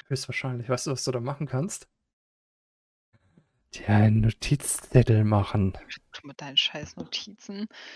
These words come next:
Speaker 1: Ey, komm, nur weil ich recht hab, oder was?
Speaker 2: Halt so ein Mensch, der das gerne gleich erzählt und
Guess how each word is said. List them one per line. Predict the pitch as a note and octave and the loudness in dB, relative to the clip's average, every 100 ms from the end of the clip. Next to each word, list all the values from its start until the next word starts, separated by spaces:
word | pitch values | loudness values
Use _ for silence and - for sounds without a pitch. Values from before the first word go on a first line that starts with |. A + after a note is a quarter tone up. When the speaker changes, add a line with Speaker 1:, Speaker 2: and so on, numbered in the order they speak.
| - - | -20 -14
Speaker 1:
Ey, | C#3 C#3+ | 4 8
komm, | - - F#3 | 10 10 10
nur | F3 F#3+ | 8 10
weil | - | 10
ich | - - | 8 -4
recht | B3 - | -6 -2
hab, | C#3 | -2
oder | C3 B2 | 0 0
was? | B2+ C#3 - _ _ _ _ _ _ _ _ _ A#3+ | -2 -6 -12 _ _ _ _ _ _ _ _ _ -4
Speaker 2:
Halt | C4 - | -4 -6
so | A3 | -12
ein | |
Mensch, | G#3+ C4+ | -10 -10
der | - A3+ | -8 -6
das | A3+ - | -6 -6
gerne | A3+ A3+ | -6 -6
gleich | G#3+ F#3+ A#3+ | -4 -4 -2
erzählt | C4 - - B3+ B3+ - | -6 -6 -6 -2 -2 -2
und | F#3+ | -16